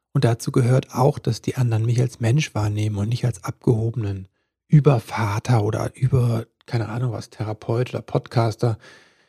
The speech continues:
sondern dass das menschlich bleibt, weil das ist, ähm, ganz wichtig, diese,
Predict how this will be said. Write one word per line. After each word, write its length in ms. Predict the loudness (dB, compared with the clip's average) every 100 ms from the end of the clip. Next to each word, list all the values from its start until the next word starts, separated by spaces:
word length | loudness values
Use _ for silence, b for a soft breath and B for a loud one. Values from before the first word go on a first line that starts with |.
| B B _
sondern 240 | 0 2
dass 180 | 2 0
das 220 | -8 -4
menschlich 720 | 0 2 2 0 -4 -4 -12 -8
bleibt, 420 | -4 -2 -4 -2
weil 160 | -2 2
das 360 | 2 2 -2 -2
ist, 400 | 0 0 -2 -8 _ _ _ _ _ _ _
ähm, 420 | -4 -2 -4 -6 -12 _ _ _ _ _ _ _ _ _ _
ganz 280 | 0 0 4
wichtig, 500 | 6 6 0 -6 -4
diese, 260 | -4 -4